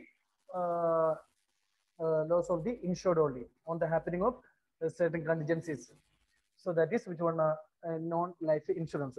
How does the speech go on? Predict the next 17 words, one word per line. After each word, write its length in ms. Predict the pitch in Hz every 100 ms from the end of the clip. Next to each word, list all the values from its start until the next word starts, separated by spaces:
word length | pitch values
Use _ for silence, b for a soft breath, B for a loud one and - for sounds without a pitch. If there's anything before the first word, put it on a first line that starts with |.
| -
Same 160 | 196 196
you 80 | 185
can 200 | 185 170
tell 160 | 170 151 -
means 160 | 165 165
meaning. 300 | 165 165 165 - b b b _
So 180 | -
okay, 200 | 185 240 254 - _ _
so, 400 | _ - 220 - -
uh, 640 | 170 160 160 160 160 160 156
that 160 | 165 165
is 160 | 175
about 280 | 170 156 160
the 120 | 233 254 247 - - _ _ _ _ _ _ _ _ _ _ _ _ _ _ _ _ _ _
types 260 | 180 160 -
of 100 | 170
insurance. 380 | 160 160 139